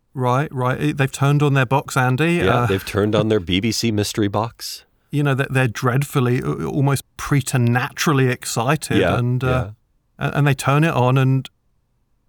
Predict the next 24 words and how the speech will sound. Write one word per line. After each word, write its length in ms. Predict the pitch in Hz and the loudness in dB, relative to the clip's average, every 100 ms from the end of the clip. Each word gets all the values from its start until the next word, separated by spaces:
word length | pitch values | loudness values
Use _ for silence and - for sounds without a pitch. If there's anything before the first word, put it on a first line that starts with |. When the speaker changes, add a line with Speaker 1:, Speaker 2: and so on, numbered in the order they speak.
| _ _ _ _ - | _ _ _ _ -6
Speaker 1:
zip. 340 | 175 254 - - - _ _ _ _ _ _ _ _ _ _ | -4 -4 -6 -14 -20 _ _ _ _ _ _ _ _ _ _
Speaker 2:
Nothing. 400 | 123 156 120 71 - _ _ _ _ _ - | -4 -2 -4 -8 -12 _ _ _ _ _ -4
Speaker 1:
Incredible. 600 | 165 - 202 - - - _ _ _ _ | -4 0 -2 -2 -12 -14 _ _ _ _
Speaker 2:
Yep. 160 | 139 - _ _ _ _ _ _ _ _ _ | -4 -4 _ _ _ _ _ _ _ _ _
Speaker 1:
Just 220 | 175 - - _ _ | -10 -10 -12 _ _
so, 540 | - - 180 175 175 180 _ | -8 -2 0 2 0 -2 _
so 380 | - 160 143 139 | -6 0 2 2
bold. 340 | 135 117 117 - | 0 -2 -4 -4
Speaker 2:
Yeah, 300 | 139 175 110 | 0 0 -2
yeah, 280 | 85 117 107 | -6 -8 -8
yeah. 200 | 98 104 - | -10 -10 -2
And 180 | 120 135 | 0 2
yet, 200 | 156 - _ _ _ 113 | 0 -4 _ _ _ -4
this 260 | 139 - | -2 0
was 140 | 240 175 | 0 0
an 100 | 131 | 0
instant 380 | 123 - 95 98 | 0 0 -4 -2
hit, 260 | 190 - - | -2 -2 0
right? 260 | 87 104 | -2 0
I 60 | 110 | 0
mean, 200 | 104 101 - _ _ _ - | 0 -2 -8 _ _ _ -6
people 320 | 156 160 98 | -2 0 0
loved 280 | 87 175 151 | 2 0 -2
it. 200 | - | -12